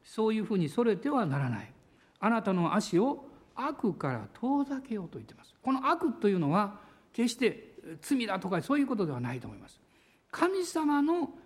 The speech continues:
御心から外れるなということだと思います。今日皆さん、私たちはね、宣言したいと思うんですね。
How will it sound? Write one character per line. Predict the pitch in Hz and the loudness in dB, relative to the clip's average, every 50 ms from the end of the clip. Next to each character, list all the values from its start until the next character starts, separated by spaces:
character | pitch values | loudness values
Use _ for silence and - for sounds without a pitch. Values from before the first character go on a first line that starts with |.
| - - | -8 -2
御 | 156 202 254 | 2 2 2
心 | 254 330 330 320 302 - - 285 277 277 269 | 4 4 2 2 2 0 0 2 2 2 0
か | 262 269 294 311 | -2 -2 -2 0
ら | 302 190 | 0 -2
外 | - - - - 240 233 262 247 | -4 -4 -2 0 2 4 4 4
れ | 240 226 | 2 2
る | 202 165 | 0 2
な | 147 180 226 240 | 2 2 2 0
と | - 151 | 0 -4
い | 135 | -6
う | 120 | -6
こ | 123 | -8
と | - 113 | -10 -12
だ | - - | -14 -16
と | - - | -18 -20
思 | - | -20
い | - | -20
ま | _ - | _ -20
す。 | - - _ _ - - - - _ _ _ _ _ _ _ _ _ _ _ _ _ _ _ _ - | -20 -20 _ _ -20 -20 -20 -20 _ _ _ _ _ _ _ _ _ _ _ _ _ _ _ _ -2
今 | - 214 208 | 0 2 4
日 | 214 | 4
皆 | 190 190 208 190 | 4 4 4 2
さ | 196 175 | 2 2
ん、 | |
私 | 165 160 196 202 - | 2 2 0 0 0
た | - 165 | 0 -2
ち | 131 - | 0 0
は | 135 135 | 0 0
ね、 | 131 147 185 - - - - - | 0 0 -2 -4 -8 -16 -20 -10
宣 | - - 220 240 240 | -2 2 4 4 4
言 | 233 240 226 | 4 2 0
し | 196 | -2
た | - 220 202 | -2 -2 -2
い | 170 151 | -2 -2
と | - | -4
思 | 131 135 135 | -4 -2 -4
う | 123 | -4
ん | 113 | -6
で | 107 | -8
す | 110 - | -12 -14
ね。 | 127 139 165 180 | -14 -14 -14 -16